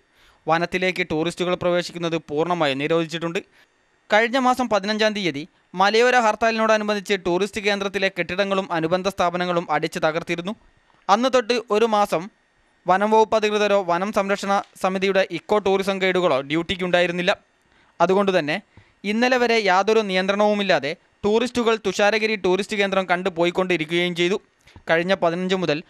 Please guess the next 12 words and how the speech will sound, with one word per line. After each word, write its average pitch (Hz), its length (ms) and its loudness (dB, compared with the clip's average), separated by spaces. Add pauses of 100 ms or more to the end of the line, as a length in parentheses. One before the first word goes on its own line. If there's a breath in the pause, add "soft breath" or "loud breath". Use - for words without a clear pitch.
(200 soft breath)
ടൂറിസ്റ്റ് 233 380 0
കേന്ദ്രത്തിൽ 233 440 -2
പ്രവേശന 202 380 2
ഫീസ് 214 280 -6
വാങ്ങുന്നതും 196 440 0
നിർത്തിയിരുന്നു. 190 440 -2 (640)
പതിനഞ്ചാം 254 520 2
തീയതിക്ക് 254 380 0
ശേഷം 233 260 0 (160)
ഇന്നലെയാണ് 214 540 2
വനംവകുപ്പ് 202 460 2
ഉദ്യോഗസ്ഥർ 202 440 0